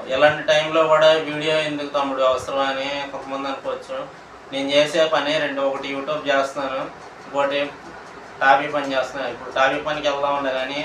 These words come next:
ఇక్కడ వర్క్ లేదు. క్యాంప్ వెళ్దాం, క్యాంప్ వెళ్దాం అంటేనేమో ఇప్పుడు క్యాంప్ ఇలా ఉంది. ఇప్పుడు so, ఆ వర్క్కి వెళ్ళడం కూడా కుదరట్లేదు కాబట్టి, నా రెండో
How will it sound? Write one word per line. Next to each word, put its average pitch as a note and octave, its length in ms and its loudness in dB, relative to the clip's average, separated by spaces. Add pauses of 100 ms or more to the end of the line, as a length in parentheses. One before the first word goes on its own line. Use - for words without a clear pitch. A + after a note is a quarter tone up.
(140)
ఇక్కడ C#3 400 -4
వర్క్ C3+ 260 -4
లేదు. C#3 220 -4
క్యాంప్ C#3+ 240 -2
వెళ్దాం, C#3+ 340 0
క్యాంప్ C#3+ 240 0
వెళ్దాం D3 320 4
అంటేనేమో C#3 460 -4 (640)
ఇప్పుడు D3 360 -10
క్యాంప్ C#3+ 280 0
ఇలా C3+ 120 -2 (120)
ఉంది. B2+ 260 -6
ఇప్పుడు - 240 -14
so, C#3+ 80 0 (260)
ఆ C3+ 60 2 (160)
వర్క్కి B2+ 320 -2
వెళ్ళడం C#3+ 240 2 (140)
కూడా C#3 200 -2
కుదరట్లేదు C3+ 540 -2 (100)
కాబట్టి, C3 340 0 (460)
నా C3 80 -4 (140)
రెండో C#3 200 4